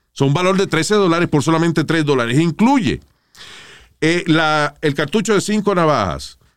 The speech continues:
el mango balanceado para que usted acomode ahí la, el cartuchito, el foaming gel con aloe, se siente bien rico ahí cuando usted está afeitando, y una cubierta protectora para cuando tenga que viajar, salir y eso, llevarte tu kit.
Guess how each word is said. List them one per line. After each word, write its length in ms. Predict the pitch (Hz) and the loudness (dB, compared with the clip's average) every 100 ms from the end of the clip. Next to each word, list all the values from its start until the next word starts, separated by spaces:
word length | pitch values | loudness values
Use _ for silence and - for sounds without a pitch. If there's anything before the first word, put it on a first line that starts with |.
| _ _ _ _ | _ _ _ _
el 220 | 139 147 151 | -2 0 0
mango 340 | 165 214 208 | 0 0 2
balanceado 560 | 196 170 151 175 151 139 | 2 0 0 2 2 0
para 180 | 131 | 0
que 60 | 117 | -2
usted 200 | 113 147 | -2 -2
acomode 440 | 139 131 131 127 120 | 0 0 0 0 0
ahí 160 | 123 | -2
la, 320 | 120 104 87 95 | -2 -2 -2 -4
el 120 | 95 | -4
cartuchito, 720 | 101 95 98 120 - 78 71 _ _ - | -6 -6 -4 -4 -4 -8 -14 _ _ -4
el 200 | 139 131 | -2 -2
foaming 1040 | - - 190 214 214 202 190 - 135 98 | -4 0 2 2 0 -2 -4 -6 -6 -6
gel 420 | 80 131 156 107 80 | -2 0 2 0 -2
con 180 | - 110 | -4 0
aloe, 500 | 113 131 123 - - _ _ - | 2 2 2 -2 -8 _ _ -8
se 140 | 92 | -6
siente 300 | 120 123 131 | -2 -2 -2
bien 180 | 127 113 | -2 -2
rico 220 | 113 101 | -4 -4
ahí 100 | 98 | -4
cuando 200 | 95 92 | -4 -6
usted 140 | 82 110 | -2 -2
está 160 | - | -2
afeitando, 580 | 110 110 - 82 60 62 - - - - | -2 -2 -2 -4 -6 -14 -18 -20 -20 -8
y 240 | 185 226 185 | -2 -2 0
una 240 | 175 185 | 0 0
cubierta 460 | 165 143 165 151 135 | 0 0 2 -2 -2
protectora 680 | 123 113 - 190 156 170 - _ _ _ _ _ | -4 -6 -2 0 0 -2 -6 _ _ _ _ _
para 180 | 135 127 | -6 -2
cuando 220 | 123 117 | -2 -2
tenga 280 | 120 123 117 | -2 -2 -2
que 220 | 113 113 | -2 0
viajar, 440 | 123 139 180 220 233 | 0 0 0 0 -2
salir 400 | 120 101 127 127 | -2 0 0 2
y 100 | 127 | 0
eso, 300 | 135 127 123 - | -2 -4 -8 -6
llevarte 440 | 98 104 110 110 | -2 -2 -2 -4
tu 180 | 101 98 | -4 -2
kit. 280 | 208 202 | -2 -4